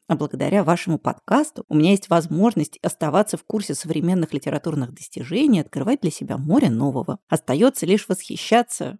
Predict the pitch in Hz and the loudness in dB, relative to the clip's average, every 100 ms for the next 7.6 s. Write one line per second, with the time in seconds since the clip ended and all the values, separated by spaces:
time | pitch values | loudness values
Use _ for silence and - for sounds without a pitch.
0 | - 165 180 - - - 135 - 139 220 | -6 -2 -2 -2 -8 -8 -10 -12 -2 2
1 | 262 160 139 160 - 147 139 139 - - | 2 2 -4 -6 -8 -10 -10 -10 -12 -4
2 | 233 285 185 - 139 233 - - 165 - | 0 2 0 -2 -4 -4 -4 -4 -6 -4
3 | 208 - - - 180 180 165 131 - - | -4 -4 -6 -4 -4 -2 -4 -4 -8 -16
4 | - - 160 - 247 156 160 143 156 226 | -18 -10 -8 -4 -2 0 0 -2 0 2
5 | 180 151 - - - - 123 123 - - | 2 0 -6 -20 -10 -4 -2 -2 -6 -12
6 | _ 170 165 175 - 339 185 170 - 170 | _ 0 2 0 2 2 4 0 -2 -6
7 | - - - 370 311 247 | -4 -4 2 4 4 2